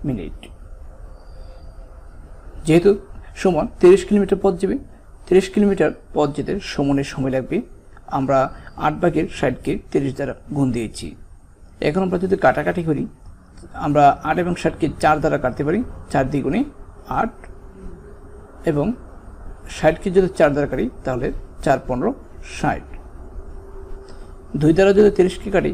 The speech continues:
দুই একে দুই, পনেরো দুই গুণে তিরিশ। এখন পনেরো এবং পনেরো যদি গুণ করি, তাহলে হবে দুইশত পঁচিশ।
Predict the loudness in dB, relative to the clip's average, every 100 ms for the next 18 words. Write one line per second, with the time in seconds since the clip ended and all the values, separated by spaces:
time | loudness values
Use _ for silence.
0 | -4 -2 -2 0 0 2 2 0 -8 -6
1 | 0 2 2 0 0 0 -2 -4 -8 -16
2 | -8 -8 -8 -14 -20 -20 -20 -20 -20 -18
3 | -16 -16 -8 -4 -4 -6 -6 -4 0 0
4 | 0 -2 -2 -2 0 0 -2 -4 -2 -2
5 | 0 -2 -4 -8 -8 -4 -4 -4 -6 -8
6 | -8 -2 -2 -2 -4 -4 -8 -8 -8 -8
7 | -10